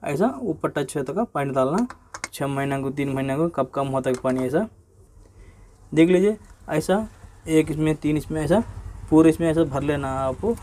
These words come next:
देख लीजिए ये नॉर्मल वाटर है, आपको कुछ डर भी नहीं, ये क्या भी होता नहीं है, नॉर्मल पानी है। इसको गर्म करके थोड़ा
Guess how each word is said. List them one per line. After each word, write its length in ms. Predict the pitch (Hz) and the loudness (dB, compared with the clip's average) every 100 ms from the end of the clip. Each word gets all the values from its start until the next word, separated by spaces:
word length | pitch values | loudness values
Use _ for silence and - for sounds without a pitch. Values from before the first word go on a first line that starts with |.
| - - | -12 -4
देख 120 | 156 165 | 2 6
लीजिए 200 | 190 180 | 6 6
ये 160 | 165 | 4
नॉर्मल 360 | 156 156 170 175 | 4 4 4 4
वाटर 300 | 156 147 139 | 4 4 0
है, 160 | 147 175 | 0 2
आपको 360 | 151 143 160 156 | 0 0 -2 -2
कुछ 220 | - 147 | -4 -2
डर 200 | 143 143 | -2 0
भी 140 | 156 | 0
नहीं, 180 | 147 160 | 0 -2
ये 420 | 214 - - - | -4 -10 -16 -10
क्या 220 | 131 139 | 0 2
भी 80 | 151 | 6
होता 280 | 156 139 135 | 4 2 -2
नहीं 120 | 139 | -4
है, 60 | 143 | 0
नॉर्मल 320 | 135 135 135 | 0 0 -4
पानी 260 | 131 123 131 | -2 -2 0
है। 100 | 165 | -2
इसको 140 | 143 131 | -2 -2
गर्म 260 | 131 135 | 0 0
करके 300 | 135 131 170 190 | 0 0 0 -2
थोड़ा 280 | 147 160 | 2 2